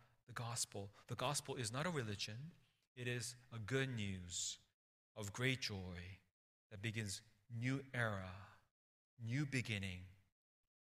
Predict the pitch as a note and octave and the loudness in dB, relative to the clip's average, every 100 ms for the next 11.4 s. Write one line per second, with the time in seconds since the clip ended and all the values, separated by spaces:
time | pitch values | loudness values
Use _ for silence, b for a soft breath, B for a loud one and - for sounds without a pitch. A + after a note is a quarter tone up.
0 | _ _ _ _ _ A#2 G2 G#2 G2 F2+ | _ _ _ _ _ -4 2 2 2 -2
1 | F#2 - - _ _ _ A2+ B2+ C#3 D3 | -8 -14 -20 _ _ _ 0 2 2 0
2 | - A#2+ G2+ G#2 A#2 - A2 - - B2+ | 2 2 2 0 -4 -4 -4 -4 -6 0
3 | B2 B2 A#2 A2+ B2 B2 B2 - - G#2+ | 2 4 2 2 2 2 0 -4 -4 0
4 | G2 G#2+ C3 D3 - C3+ A2 G2 F#2 G2 | 4 10 12 10 8 10 12 8 2 -6
5 | - B B B B B A2+ B2 B2 B2 | -14 B B B B B 4 6 6 4
6 | B2 B2+ C3+ C3 C3+ A#2 G#2+ - - B2+ | 2 2 4 2 0 -2 -2 -4 -2 0
7 | B2 A2 G2+ F#2 - - - _ _ - | 0 0 -2 -4 -10 -20 -20 _ _ -14
8 | - C3 B2+ A2+ G#2 F#2+ G2 - B2+ B2 | -4 0 0 -2 -4 -6 -6 -12 -6 -2
9 | - G#2+ - G#2+ F#2 F#2 - _ _ _ | -2 -2 -4 -4 -4 -8 -16 _ _ _
10 | _ _ _ _ _ _ _ - C3 A#2 | _ _ _ _ _ _ _ -4 -2 0
11 | G#2 F2 - - | -2 -4 -4 -4